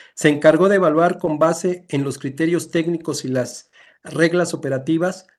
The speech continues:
los escenarios presentados por las representaciones de los partidos políticos y las opiniones de las autoridades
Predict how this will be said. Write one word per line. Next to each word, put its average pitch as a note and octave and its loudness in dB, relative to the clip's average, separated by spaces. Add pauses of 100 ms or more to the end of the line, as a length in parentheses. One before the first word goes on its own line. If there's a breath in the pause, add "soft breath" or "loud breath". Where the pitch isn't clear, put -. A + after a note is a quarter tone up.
los C#3+ -2
escenarios D#3+ 0
presentados D#3 -4
por D3 -8
las C3+ -6
representaciones C3+ -6
de D3+ -6
los C3 -8
partidos D3 -6
políticos C#3+ -6
y C#3 0
las C3 -2
opiniones C#3+ -4
de C#3+ -4
las C3 -6
autoridades C3+ -6